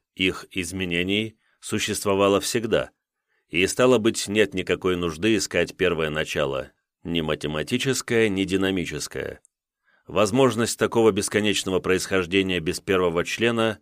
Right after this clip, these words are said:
в отношении которого всё прочее есть только последующее, понять нельзя. Но если вы поэтому отвергнете эту загадку природы, то вам придётся отвергнуть также многие синтетические первоначальные свойства,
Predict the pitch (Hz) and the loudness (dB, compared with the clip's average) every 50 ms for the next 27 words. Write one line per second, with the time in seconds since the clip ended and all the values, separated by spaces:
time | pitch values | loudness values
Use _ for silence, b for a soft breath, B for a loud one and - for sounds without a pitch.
0 | _ - 87 95 95 90 101 98 90 - 101 98 98 92 - 104 98 - 98 98 | _ -4 -2 -2 0 2 0 -2 0 0 0 0 0 0 0 -2 0 2 2 2
1 | 95 95 92 - - - 98 - 98 101 98 95 - - 92 87 90 92 87 - | 4 2 0 0 0 -4 -2 0 0 0 0 0 0 -2 -2 0 0 0 -2 -2
2 | - 98 90 85 - 95 - 92 90 - - 92 92 87 87 87 85 - - 87 | -2 -2 -2 -2 -4 -6 -4 -2 -4 -2 -2 -2 0 0 0 0 -2 -2 0 2
3 | 87 87 82 - - _ _ _ _ _ _ 95 95 92 90 87 87 - - 95 | 2 2 2 0 -8 _ _ _ _ _ _ 0 0 2 0 -2 -2 -2 -2 0
4 | 104 110 110 104 95 98 71 - - _ _ _ _ _ _ _ _ _ _ _ | 0 0 0 2 0 0 0 0 -6 _ _ _ _ _ _ _ _ _ _ _
5 | _ _ _ _ _ 78 92 104 107 110 107 - 107 107 107 110 104 107 104 104 | _ _ _ _ _ 0 2 4 4 4 4 4 2 4 4 4 6 6 4 4
6 | 101 104 98 98 98 95 - 92 104 101 92 85 82 85 82 - - 87 87 - | 4 0 0 0 0 0 2 2 4 4 4 2 -2 -4 -6 0 0 0 0 0
7 | 90 80 92 90 82 90 87 - - 85 73 - 82 90 98 117 117 87 80 78 | 0 0 0 0 0 0 -2 -2 -4 -8 -6 -2 0 2 4 4 2 2 0 -4
8 | 69 - _ _ _ _ _ _ _ _ _ _ _ - 73 73 87 110 123 131 | -4 -6 _ _ _ _ _ _ _ _ _ _ _ -6 0 2 2 2 4 4
9 | 131 123 120 131 - - 120 107 - - 85 98 110 120 110 120 123 113 - - | 2 4 4 4 4 4 2 2 2 2 2 2 2 2 2 0 -2 -2 -2 -4
10 | - - 95 98 95 95 101 90 87 85 92 104 107 107 113 113 - - 98 92 | 0 0 0 0 2 0 -2 -2 0 0 0 0 2 2 0 0 2 -2 -4 -2
11 | - 90 85 - 101 98 113 107 - - - 98 92 - 92 85 85 85 85 85 | -2 -4 -4 -2 -4 -4 -4 -6 -6 -4 -2 -4 -2 0 -2 0 0 0 0 -2
12 | 80 - 87 82 80 80 85 85 - - 78 80 85 80 - - 104 107 107 | -2 0 -2 -2 0 -2 -4 -6 -6 -4 -2 0 0 0 0 0 0 0 0